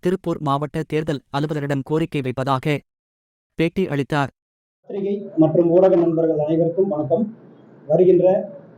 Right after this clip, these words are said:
Speaker 2: பாராளுமன்ற தேர்தலையொட்டி விதிமுறைகள், பணம் ஐம்பதாயிரத்துக்கு மேல்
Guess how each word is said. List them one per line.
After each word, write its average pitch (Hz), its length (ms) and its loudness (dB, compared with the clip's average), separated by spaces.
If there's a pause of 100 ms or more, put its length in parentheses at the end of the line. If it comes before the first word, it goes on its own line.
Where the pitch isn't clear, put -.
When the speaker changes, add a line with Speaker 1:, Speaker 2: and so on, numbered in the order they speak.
(500)
Speaker 2:
பாராளுமன்ற 180 520 6
தேர்தலையொட்டி 160 680 4 (960)
விதிமுறைகள், 196 560 4 (420)
பணம் 202 220 6 (260)
ஐம்பதாயிரத்துக்கு 180 800 2
மேல் 190 160 6